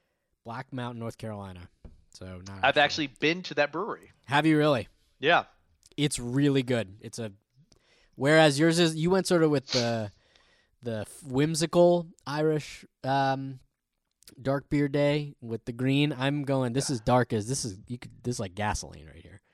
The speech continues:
Speaker 2: It, it, when you go to the brewery, they're nice people, great times. It's a lot smaller than I thought it was gonna be, but Pisgah was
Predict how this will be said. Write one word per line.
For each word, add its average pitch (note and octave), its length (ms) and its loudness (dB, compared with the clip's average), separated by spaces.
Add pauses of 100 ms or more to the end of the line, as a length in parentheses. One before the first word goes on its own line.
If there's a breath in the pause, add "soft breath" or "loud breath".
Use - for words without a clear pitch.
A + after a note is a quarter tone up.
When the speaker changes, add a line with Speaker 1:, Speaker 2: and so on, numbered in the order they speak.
Speaker 2:
It, E3+ 180 -8
it, D#3+ 260 -4
when C#3+ 100 -8
you C#3 60 -8
go E3 60 2
to E3+ 60 2
the F3 60 2
brewery, E3+ 460 2
they're A#2+ 180 -4
nice C#3 300 -2
people, D#3+ 520 0
great C#3+ 240 -2
times. D3 420 -2
It's C#3+ 120 -14
a C3+ 60 -6
lot C3 180 -4
smaller C3+ 300 -4
than C3+ 80 -4
I - 20 -2
thought C3+ 180 0
it C3 40 -2
was B2+ 100 -14
gonna C#3 120 -12
be, C3+ 280 -6 (200 soft breath)
but - 120 -20
Pisgah D3+ 300 -4
was A2+ 120 -12